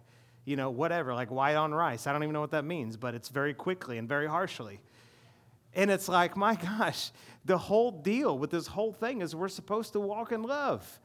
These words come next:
And if we, if we don't have love, that says it right here, but we've got all of this other stuff, and you could fill in the blanks. You could be the greatest preacher. You could have the greatest business.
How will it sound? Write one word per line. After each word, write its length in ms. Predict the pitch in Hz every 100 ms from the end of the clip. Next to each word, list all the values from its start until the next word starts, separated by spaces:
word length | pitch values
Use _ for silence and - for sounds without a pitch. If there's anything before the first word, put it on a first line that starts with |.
| - - _ -
And 160 | 247
if 100 | 247
we, 280 | 180 277 269
if 260 | - 208 165
we 200 | 254 311
don't 240 | 269 220
have 260 | 190 208 175
love, 380 | 160 123 92 95 - -
that 180 | 175 196 - - -
says 320 | - 247 175
it 80 | 143
right 240 | 160 170
here, 260 | 170 160 127
but 120 | 139
we've 180 | 160 196
got 240 | 190 - 170
all 260 | 196 240
of 60 | 240
this 200 | 233 -
other 180 | 208 185
stuff, 340 | - 220 220 - - -
and 140 | 220
you 120 | 240
could 180 | 302 269
fill 300 | - 233 247
in 80 | 254
the 60 | 254
blanks. 580 | 262 311 156 - - - _ _ _ - _ _ _ - -
You 80 | 226
could 160 | 233 160
be 100 | 180
the 120 | 160
greatest 420 | 147 180 151 -
preacher. 480 | - 240 247 254 294 - -
You 140 | 208
could 140 | 247 190
have 240 | 175 180
the 60 | 165
greatest 440 | 151 170 156 123
business. 680 | 135 254 220 262 262 - -